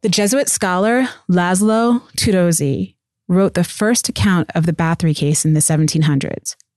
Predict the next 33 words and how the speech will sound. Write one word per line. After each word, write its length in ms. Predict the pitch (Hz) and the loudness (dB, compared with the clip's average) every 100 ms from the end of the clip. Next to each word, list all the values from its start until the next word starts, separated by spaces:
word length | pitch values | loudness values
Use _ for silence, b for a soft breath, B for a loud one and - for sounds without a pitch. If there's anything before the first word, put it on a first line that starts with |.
| _ _ | _ _
which 240 | 226 240 247 | 0 0 2
is 200 | 240 214 | 0 0
the 100 | 196 | -6
primary 500 | - 247 262 262 254 | -4 0 2 2 2
source 440 | - 233 247 269 | 0 0 0 0
for 160 | - 180 | 0 2
most 480 | 180 185 190 185 | 4 4 2 0
of 100 | 151 | 0
the 60 | 143 | 0
more 200 | 165 160 | 2 2
scandalous 600 | - - 165 139 139 - | 0 0 0 0 0 -2
rumors. 540 | 147 135 - - - - _ _ _ _ _ _ | 0 -2 -4 -6 -8 -8 _ _ _ _ _ _
His 160 | 214 202 | 0 2
manuscript 580 | 202 233 247 - 262 | 2 2 0 -2 -2
was 120 | - 180 | -2 -2
the 100 | 160 | -2
first 320 | - 170 175 | 0 0 0
to 100 | 190 | 0
include 380 | 175 196 185 170 | 0 0 0 0
the 100 | 143 _ | -4 _
bathing 340 | 170 185 190 | 0 2 2
in 100 | 185 | 2
blood 300 | 175 170 170 | 2 2 0
for 140 | 170 170 | 0 -2
youth 280 | 151 170 175 | 0 0 0
story 520 | - 135 120 - 160 | -2 -2 -4 -4 -4
that 140 | 160 | -4
became 340 | - 165 180 160 | -4 0 0 0
Bathory's 540 | 165 156 165 190 202 | 0 -2 0 0 0
defining 640 | 170 143 - 175 151 143 147 | 0 -4 -6 -4 0 0 0
legend. 560 | 135 127 - - _ _ _ _ _ _ | -2 -4 -10 -16 _ _ _ _ _ _
There 160 | 247 262 | -2 2
was 240 | 202 165 | 2 0